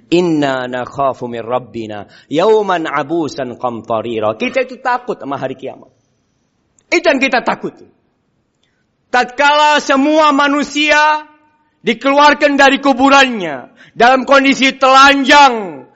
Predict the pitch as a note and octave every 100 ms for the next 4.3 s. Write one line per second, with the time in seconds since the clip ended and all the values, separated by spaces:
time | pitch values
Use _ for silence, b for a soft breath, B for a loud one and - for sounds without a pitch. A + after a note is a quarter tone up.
0 | b - C4 C#4+ C4+ C#4+ B3 D4 D4+ D4+
1 | C4 C#4+ D4 C#4+ C#4+ D4+ D4+ C#4+ A#3 F3+
2 | - _ F3+ C#4+ D#4+ C#4 D#4+ - E4+ D#4+
3 | C4+ - G4 F#4+ F4 C#4+ A#3 A#3 G#3 -
4 | D3+ - A#2+